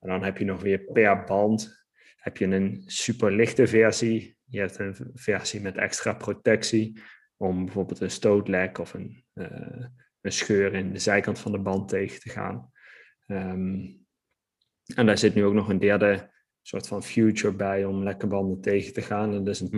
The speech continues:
Speaker 1: tire noodle. Dat is een soort van plastic foamachtige ring die je in je velg legt, legt. Die eigenlijk tussen je, je bovenkant van het profiel en je velg in zit.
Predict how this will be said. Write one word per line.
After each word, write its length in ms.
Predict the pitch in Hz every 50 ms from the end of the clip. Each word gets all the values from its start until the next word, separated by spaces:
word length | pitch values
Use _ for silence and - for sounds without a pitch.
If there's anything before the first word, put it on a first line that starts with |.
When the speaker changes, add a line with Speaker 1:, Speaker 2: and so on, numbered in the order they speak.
| 101 101
Speaker 1:
tire 220 | 101 101 104 107
noodle. 500 | 110 110 110 110 107 110 113 127 127 - - - - - - - - - - _ _ -
Dat 100 | 95 90
is 60 | 95
een 60 | 98
soort 240 | - - 101 92 -
van 420 | - 104 98 98 98 92 95 - _ _ _ _ _ -
plastic 840 | - 110 104 104 - - - 110 104 95 - - - - - _ _ _ _ _ - - - - - 110 110 110 110 107 110 107 107
foamachtige 1300 | - - 107 104 - - - 104 - - 101 98 98 98 98 98 98 98 95 98 98 95 - 101 95 92 -
ring 460 | 101 110 117 131 143 143 135 127 - -
die 180 | 120 107 110 107
je 120 | 104 101
in 160 | 101 113 110
je 120 | 107 104 -
velg 360 | - 104 104 104 107 - -
legt, 440 | 95 95 107 113 - _ _ _ _ _
legt. 520 | - 104 101 101 107 107 - - - _ _ _ - - - _ _ _ _ _ _
Die 180 | - 107 98 98
eigenlijk 200 | 98 95 87 -
tussen 280 | - 90 - - 101 98
je, 420 | 98 95 95 98 92 92 92 95
je 100 | 98 95
bovenkant 480 | 98 101 104 107 104 - - 107 98 95
van 120 | - 107
het 80 | 101 92
profiel 440 | - - 107 - - - 107 107 104 98
en 80 | 98
je 100 | 98 95
velg 300 | - - 101 95 98 95 -
in 280 | - 104 101 101 101
zit. 340 | - 95 92 98 - -